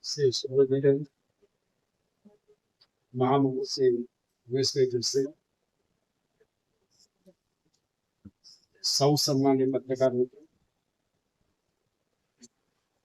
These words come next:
સૌનું હાર્દિક સ્વાગત કરું છું,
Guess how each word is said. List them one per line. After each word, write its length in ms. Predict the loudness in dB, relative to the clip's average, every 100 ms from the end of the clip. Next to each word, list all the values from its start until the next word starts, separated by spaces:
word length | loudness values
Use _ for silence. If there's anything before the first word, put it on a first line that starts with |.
| _ _ _ _ _ _ _ _ _ _ _ _ _ _ -20 -8
સૌનું 500 | -2 4 8 8 6 0 _ _ -20 -20 _ _ _ _ _ _ _ -16 -16 -16 _ _ _ _ _ _ _ _ -4
હાર્દિક 320 | 0 2 2
સ્વાગત 340 | 0 0 0 0
કરું 200 | 0 -2 0
છું, 160 | -2